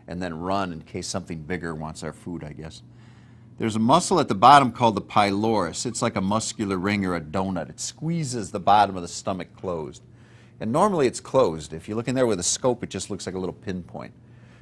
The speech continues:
A couple times a minute, that muscle will relax, let out about a tablespoon of food, and then squeeze down again. Has its own rhythm. And that rhythm is determined by how much fat and sugar's in the food.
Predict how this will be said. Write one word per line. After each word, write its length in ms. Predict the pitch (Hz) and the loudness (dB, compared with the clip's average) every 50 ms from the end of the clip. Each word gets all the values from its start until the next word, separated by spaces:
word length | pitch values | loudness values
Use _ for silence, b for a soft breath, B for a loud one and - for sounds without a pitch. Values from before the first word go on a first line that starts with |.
| B B | B B
A 40 | |
couple 220 | - 131 131 - 156 | -2 0 0 0 -2
times 300 | - 156 143 139 123 110 | 0 0 0 2 0 -2
a 40 | 113 | -2
minute, 300 | 117 131 139 135 123 - | -2 0 0 0 0 0
that 140 | 110 98 | 0 0
muscle 380 | 90 110 117 117 117 - 117 107 | 2 0 0 0 0 0 -2 0
will 180 | 101 101 95 85 | 0 0 0 0
relax, 640 | 90 90 90 90 92 101 107 117 127 123 - - | 0 0 0 2 2 2 2 2 0 -4 -6 -6
let 160 | 104 101 95 92 | -2 0 2 2
out 180 | 92 92 92 | 4 2 2
about 220 | 90 82 87 85 82 | 2 0 -2 -2 -4
a 100 | 82 - | -4 -6
tablespoon 640 | - 120 110 113 107 107 98 - - 117 110 104 | -6 -6 -6 -4 -4 -6 -8 -8 -8 -8 -8 -6
of 100 | 98 90 | -8 -8
food, 300 | - - - 113 113 113 | -8 -8 -6 -6 -4 -4
and 80 | 104 92 | -4 -6
then 120 | 85 87 | -6 -6
squeeze 460 | 87 - - - - 107 101 92 87 82 | -8 -8 -10 -8 -8 -8 -6 -6 -6 -4
down 260 | 92 85 82 82 85 | -4 -4 -4 -6 -8
again. 260 | 76 - 69 69 - b b b b b b b | -10 -12 -14 -16 -18 b b b b b b b
Has 180 | - 98 95 101 | -6 -4 -4 -4
its 160 | 98 - - | -6 -4 -4
own 180 | 117 113 110 101 | -2 -2 -2 0
rhythm. 420 | 104 117 123 110 95 73 64 - - B B B B B B B B B B | 2 2 4 4 2 -2 -4 -10 -18 B B B B B B B B B B
And 120 | - 101 104 | -6 -4 -2
that 120 | 104 98 | -2 -2
rhythm 360 | 101 123 170 180 190 175 147 | 0 0 2 2 2 0 0
is 100 | 123 101 | -2 -2
determined 600 | - 113 98 - - - 156 175 165 139 113 104 95 | -4 -6 -8 -8 -6 -4 -2 -2 0 -2 -2 0 2
by 100 | 101 101 | 2 2
how 200 | 101 110 117 120 | 0 0 -4 -4
much 200 | 110 101 - - | -4 -6 -8 -10
fat 340 | - - - 110 95 - | -8 -2 -2 -2 -2 -2
and 120 | - 87 - | -6 -10 -14
sugar's 400 | - - - 123 98 87 82 80 | -12 -10 -8 -8 -6 -8 -8 -10
in 80 | 76 | -12
the 80 | 64 58 | -14 -14
food. 280 | - - - 73 - | -14 -14 -14 -14 -14